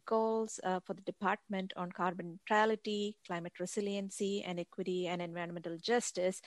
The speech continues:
So the policy has been finalized and is going through final review, uh,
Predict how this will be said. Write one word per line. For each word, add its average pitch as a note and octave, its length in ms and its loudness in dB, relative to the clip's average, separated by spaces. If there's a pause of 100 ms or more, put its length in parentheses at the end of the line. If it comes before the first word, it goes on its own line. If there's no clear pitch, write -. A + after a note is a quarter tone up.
(400)
So - 160 2
the A3+ 120 4
policy C#4+ 480 4
has A3+ 220 2
been G#3+ 200 -2
finalized A3+ 720 0
and F#3+ 180 0
is F#3 140 -2
going G3 280 0
through F#3+ 320 -2
final G3 720 2
review, G3 840 0
uh, F3 440 0